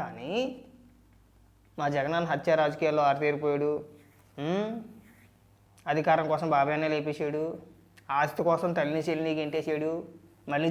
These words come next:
జగన్మోహన్ రెడ్డి గురించి ఎవడన్నా మాట్లాడితే అందరిని మేము వేసేస్తాం, చంపేస్తాం, ఇలాంటి మాటలు మాట్లాడితే జనాలు చెప్పించి కొట్టేస్తారు. అది బాగా గుర్తుపెట్టుకో. నువ్వు అతి అవ్వరం మాటలను, అతి పేలాపన పేలమాక, ఇవి తగ్గించుకుంటే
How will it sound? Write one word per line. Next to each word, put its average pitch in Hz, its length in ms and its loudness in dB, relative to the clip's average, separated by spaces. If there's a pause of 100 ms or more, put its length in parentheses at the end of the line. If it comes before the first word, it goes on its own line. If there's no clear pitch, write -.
జగన్మోహన్ 165 480 0
రెడ్డి 165 160 2
గురించి 170 200 2
ఎవడన్నా 160 260 0 (100)
మాట్లాడితే 160 320 -4
అందరిని 160 540 0
మేము 156 160 -2
వేసేస్తాం, 151 440 -4 (680)
చంపేస్తాం, 156 600 0 (1080)
ఇలాంటి 139 240 -4 (100)
మాటలు 143 340 -4
మాట్లాడితే 170 420 -4
జనాలు 160 320 -2
చెప్పించి 170 340 -6
కొట్టేస్తారు. 160 500 -8 (880)
అది 143 160 -4
బాగా 151 180 0
గుర్తుపెట్టుకో. 170 480 -8 (800)
నువ్వు 156 160 2
అతి 160 160 2
అవ్వరం 165 380 6
మాటలను, 175 380 0 (560)
అతి 139 140 -4
పేలాపన 170 440 2 (120)
పేలమాక, 170 440 0 (760)
ఇవి 147 180 -4
తగ్గించుకుంటే 156 480 -6